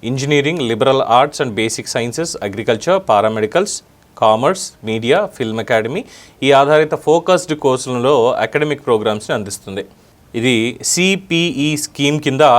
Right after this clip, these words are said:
ఎక్సలెన్స్ హోదా ఉన్నటువంటి కళాశాలలతో యూజీసీ, న్యూఢిల్లీ, భారతదేశం ఈ సంస్థకి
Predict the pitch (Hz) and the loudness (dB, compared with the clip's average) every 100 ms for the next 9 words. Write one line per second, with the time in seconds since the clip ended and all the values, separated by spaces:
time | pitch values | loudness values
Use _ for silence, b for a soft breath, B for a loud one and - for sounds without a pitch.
0 | 123 113 - - 170 170 143 127 127 127 | 4 -2 -4 0 2 2 -2 0 2 2
1 | 127 113 120 113 113 123 131 127 117 113 | 0 -2 -2 -2 2 2 2 0 0 -2
2 | 160 139 110 117 131 123 202 226 104 117 | -2 -2 -4 -4 -6 -6 -8 -10 -8 -6
3 | 117 120 123 117 113 107 117 160 120 117 | -2 -2 0 0 0 0 -2 -2 -4 -4
4 | 110 113 127 101 | -8 -8 -6 -6